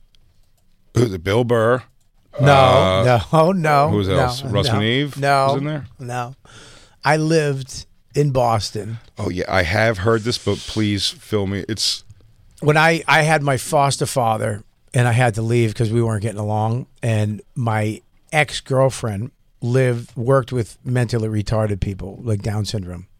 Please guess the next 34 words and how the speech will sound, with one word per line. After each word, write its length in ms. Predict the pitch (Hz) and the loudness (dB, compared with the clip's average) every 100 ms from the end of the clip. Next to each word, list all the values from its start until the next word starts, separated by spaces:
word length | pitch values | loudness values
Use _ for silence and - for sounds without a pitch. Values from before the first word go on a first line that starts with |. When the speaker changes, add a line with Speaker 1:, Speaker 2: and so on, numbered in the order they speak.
| _ | _
Speaker 2:
She 100 | - 131 | -8 -6
worked 140 | 110 | -6
in 60 | 101 | -6
a 40 | |
house. 400 | 90 107 98 - - _ - | -6 -6 -8 -14 -16 _ -4
Speaker 1:
Mm-hmm. 260 | 98 92 104 - _ _ _ _ - | -2 -2 -6 -12 _ _ _ _ -2
Speaker 2:
And 520 | 123 117 110 110 104 _ _ _ _ _ - | 0 2 2 -2 -8 _ _ _ _ _ -6
in 140 | 170 | 0
the 80 | 143 | 2
same 260 | - 160 131 | 2 0 0
town 300 | 143 143 135 | 2 2 2
I 60 | |
was 140 | 113 113 | 0 0
living 260 | 139 113 | 0 0
in, 240 | 92 85 - _ _ _ | -6 -14 -20 _ _ _
and 380 | 123 110 107 107 | -2 -2 -4 -4
there 120 | 120 | -2
was 160 | 113 107 | -2 -2
a 100 | 107 | -4
position 520 | - 117 135 127 120 | -2 0 2 0 -2
open 280 | 107 101 104 | -4 -6 -8
for 220 | - 117 | -6 -6
an 80 | 104 - | -6 -2
overnight. 540 | 139 127 110 87 85 _ | 0 0 -4 -8 -14 _
So 420 | - 135 113 110 _ _ _ _ | -6 -4 -4 -8 _ _ _ _
what 160 | 123 | -2
that 200 | 139 151 | 2 2
is, 140 | 139 113 | 2 -2
is 100 | 113 | -4
basically 320 | 127 120 117 | -2 -2 -4
you 120 | 107 | -6
live 300 | 107 120 151 135 | -2 2 2 2
with 140 | - | -6
them. 180 | - - | -12 -20